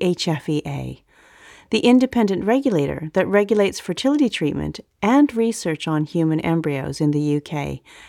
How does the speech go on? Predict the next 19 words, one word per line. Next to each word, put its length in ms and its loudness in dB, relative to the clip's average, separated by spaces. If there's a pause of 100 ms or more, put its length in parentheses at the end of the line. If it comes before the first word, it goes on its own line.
(120)
and 160 0
will 200 2
oversee 680 0
this 280 -8
process. 720 -8 (1080)
But 140 0
not 340 6
all 320 6
donor-conceived 800 0
people 340 -2
will 120 2
see 160 2
the 100 2
benefit 420 0
of 180 -4
this 260 -4
law. 320 -4 (760)
Anyone 440 8
conceived 840 0